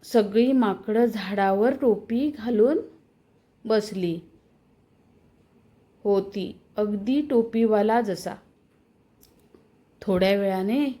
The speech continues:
टोपीवाला उठला आणि पाहतो तर काय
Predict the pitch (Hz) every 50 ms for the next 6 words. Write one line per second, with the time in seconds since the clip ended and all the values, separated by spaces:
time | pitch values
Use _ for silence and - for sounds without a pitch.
0 | - _ _ _ _ _ _ - - 185 185 185 - 202 196 190 202 196 196 202
1 | 220 240 254 240 247 - 233 220 214 220 226 226 - _ _ _ _ _ _ _
2 | _ - 196 196 202 202 214 233 247 269 294 302 - - _ _ - 214 208 202
3 | 202 196 202 - 226 247 240 254 269 269 262 - 220 196 185 180 196